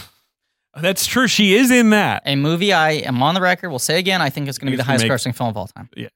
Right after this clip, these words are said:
Speaker 1: uh, you're wrong.
Speaker 2: Well, let's
Speaker 1: Um,
Speaker 2: see.
Speaker 1: I know. It's a good bet.
Speaker 2: Yeah, it's a good bet.
Speaker 1: Fun to have a bet.
Speaker 2: It's fun to have a bet.
Speaker 1: God,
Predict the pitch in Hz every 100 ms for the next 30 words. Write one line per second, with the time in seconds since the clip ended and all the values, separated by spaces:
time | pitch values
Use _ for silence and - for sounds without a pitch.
0 | _ 107 110 - 107 101 95 - - _
1 | - 123 160 165 160 165 180 - - 135
2 | 254 233 110 - 165 202 233 247 - _
3 | _ _ 147 - - 190 240 220 226 302
4 | 269 247 254 285 359 - - 202 220 269
5 | 262 214 - _ _ -